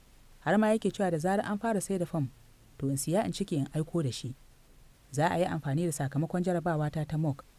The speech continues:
a fara nema mini makaranta da ita. Ni kuwa sai na nuna masa dama wannan shi ne ra'ayina.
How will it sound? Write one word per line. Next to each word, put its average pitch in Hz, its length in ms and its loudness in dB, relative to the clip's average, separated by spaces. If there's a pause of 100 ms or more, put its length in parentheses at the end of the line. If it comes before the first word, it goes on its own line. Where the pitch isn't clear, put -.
(480)
a 123 100 -4
fara 202 240 4
nema 175 280 2
mini 170 160 2
makaranta 151 520 0
da 131 80 -2
ita. 123 300 -6 (920)
Ni 208 160 4
kuwa 226 160 4
sai 220 140 2
na 220 80 4
nuna 220 220 4
masa 202 200 0
dama 208 280 2
wannan 196 220 2
shi 196 180 -2
ne 170 140 0
ra'ayina. 127 480 -2